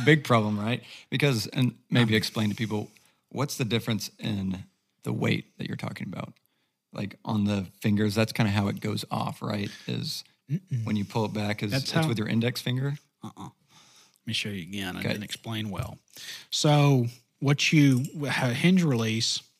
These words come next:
Speaker 2: what I'm doing is you keep, I keep all my pressure on my thumb and my index when I'm pulling back.
Speaker 1: Mm-hmm.
Speaker 2: This release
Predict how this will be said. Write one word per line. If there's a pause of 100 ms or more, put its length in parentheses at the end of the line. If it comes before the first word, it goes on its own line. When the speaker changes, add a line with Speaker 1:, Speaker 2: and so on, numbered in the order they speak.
(200)
Speaker 2:
what
I'm
doing
is
you
keep,
I
keep
all
my
pressure
on
my
thumb
and
my
index
when
I'm
pulling
back. (260)
Speaker 1:
Mm-hmm. (280)
Speaker 2:
This
release